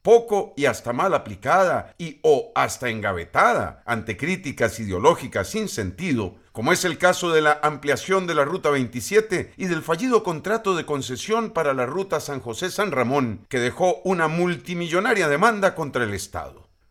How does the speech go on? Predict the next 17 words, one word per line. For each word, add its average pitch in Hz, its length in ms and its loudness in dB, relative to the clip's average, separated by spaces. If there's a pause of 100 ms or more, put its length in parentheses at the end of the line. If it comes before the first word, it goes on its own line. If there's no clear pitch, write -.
(120)
Poco 165 200 2
a 196 80 4
poco, 143 440 0
perdimos 131 480 0
músculo 107 640 -4
para 90 180 -2
la 117 120 6
obra 123 300 4
pública, 90 640 -10
capacidad 143 600 2
instalada 156 760 0
e 160 100 -2
inteligencia 160 920 -2
para 139 200 4
aprovechar 120 540 0
la 135 80 0
inversión. 90 720 -6